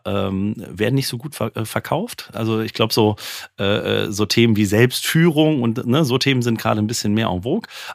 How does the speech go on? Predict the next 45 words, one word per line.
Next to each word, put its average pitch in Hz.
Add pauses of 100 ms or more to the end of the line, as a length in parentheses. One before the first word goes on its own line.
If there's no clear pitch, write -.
Aber 117
trotzdem, -
ein 170
paar 127
Strategiebücher 107
werden 92
gekauft 110
und 104
dann 80
habe 139
ich -
die, 135
dann 95
lese 98
ich 127
die, 175
ich 131
finde 185
die 101
Ideen 156
auch -
gut. 151 (720)
Dann 156
frage 135
ich -
mich, 127
wie 139
setze 120
ich -
das 101
jetzt -
ein? 71
Bei 82
mir 107
häufig 120
ja 107 (140)
als -
Berater 87
auch 127
in, 110
in 107
dem 110
Kontext 117
für -
Kunden. 156